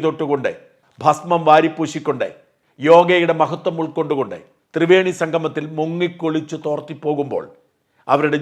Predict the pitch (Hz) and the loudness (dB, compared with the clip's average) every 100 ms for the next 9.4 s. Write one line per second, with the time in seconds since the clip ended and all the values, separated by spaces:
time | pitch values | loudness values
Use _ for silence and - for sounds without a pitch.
0 | 127 143 160 160 156 139 143 151 147 160 | -2 -2 0 -2 -4 -6 -6 -6 -2 2
1 | 160 160 156 147 147 156 - 143 143 156 | 2 0 -6 -4 -6 -8 -14 -4 2 2
2 | 151 147 143 160 135 123 - _ _ 139 | 2 -2 -4 -6 -6 -8 -14 _ _ 0
3 | 135 131 120 110 123 127 147 - _ _ | 0 -2 -10 -10 -8 -6 -8 -12 _ _
4 | - 175 214 202 190 170 165 165 156 98 | 2 4 6 4 2 0 0 0 -4 -6
5 | - _ _ _ _ 147 180 165 156 151 | -14 _ _ _ _ -2 0 2 0 -2
6 | 185 180 170 156 156 - 156 156 160 156 | 0 6 6 6 2 -2 -8 -6 -6 -8
7 | 139 160 147 143 151 143 147 147 151 143 | -4 -4 -4 -8 -6 -4 -4 -4 -4 -6
8 | 139 139 147 147 139 110 85 _ _ _ | -2 -2 0 0 0 -2 -12 _ _ _
9 | 117 135 151 139 | 0 2 2 0